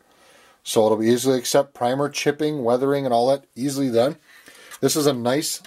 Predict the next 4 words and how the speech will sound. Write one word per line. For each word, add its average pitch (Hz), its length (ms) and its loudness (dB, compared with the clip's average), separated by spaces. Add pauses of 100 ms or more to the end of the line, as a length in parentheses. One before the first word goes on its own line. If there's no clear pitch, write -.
large 139 680 0 (1000)
chassis 151 520 -2
and 117 140 -2
body. 113 400 -2